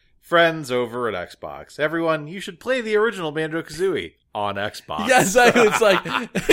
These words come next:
Speaker 2: yeah, like, it just shows, like, a picture of the original Banjo-Kazooie. He's like, "Yeah, if you'd like to play the original game, you can play it on Xbox One."
Speaker 1: Right, yeah.
Speaker 2: <laughs>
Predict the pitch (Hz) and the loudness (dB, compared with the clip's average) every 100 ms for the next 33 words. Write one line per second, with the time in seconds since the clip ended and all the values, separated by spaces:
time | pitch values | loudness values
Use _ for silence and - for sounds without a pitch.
0 | 294 320 - 294 370 359 220 214 202 208 | 2 2 4 4 2 -2 2 4 4 2
1 | 196 - 175 175 156 165 160 156 156 151 | 2 4 6 6 2 0 0 -2 -2 0
2 | 147 135 147 139 139 139 147 135 139 151 | -2 0 -2 -2 -4 -4 -6 -4 -2 -2
3 | 147 147 147 147 160 123 131 - - 156 | -2 -2 -4 -2 -2 -2 -6 -12 -8 -4
4 | 185 180 277 - 131 185 170 120 113 131 | 0 2 2 0 -2 0 0 0 -6 -6
5 | 160 123 104 147 156 101 92 - _ _ | -6 -8 -6 -4 -4 -4 -10 -16 _ _
6 | 220 220 190 262 269 151 127 165 - 202 | -4 -2 0 2 4 2 -2 -6 -2 -2
7 | 202 - 247 180 - 226 196 156 151 165 | -2 0 2 2 0 2 2 2 0 0
8 | - 147 622 | 0 4 2